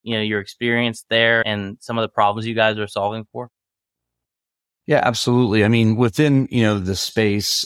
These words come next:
Speaker 2: of cybersecurity, you know, risk is a big word. In fact, you know, playfully, there's,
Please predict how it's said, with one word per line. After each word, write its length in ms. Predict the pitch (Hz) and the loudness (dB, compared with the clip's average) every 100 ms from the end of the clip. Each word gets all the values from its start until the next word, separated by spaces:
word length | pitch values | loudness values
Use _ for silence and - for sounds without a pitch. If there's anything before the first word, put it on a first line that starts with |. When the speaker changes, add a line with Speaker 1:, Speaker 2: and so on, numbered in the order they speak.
| - | -2
Speaker 2:
of 340 | 101 95 90 | 0 0 -2
cybersecurity, 920 | 92 113 101 98 92 - 110 101 95 | 0 0 0 -2 -6 -2 2 2 2
you 80 | 90 | 0
know, 140 | 90 | -2
risk 520 | 80 85 95 90 - - | -2 0 0 0 -4 -6
is 140 | 92 | -6
a 60 | 85 | -2
big 180 | 95 | -2
word. 480 | 90 95 95 90 82 | 0 0 2 0 -4
In 120 | - 90 | -10 -4
fact, 340 | 101 95 92 _ _ | 0 0 -2 _ _
you 140 | - 95 | -10 -6
know, 100 | 85 | -6
playfully, 540 | - 98 95 98 92 | 0 0 0 -2 -2
there's, 420 | 90 92 85 82 | 0 0 -2 -6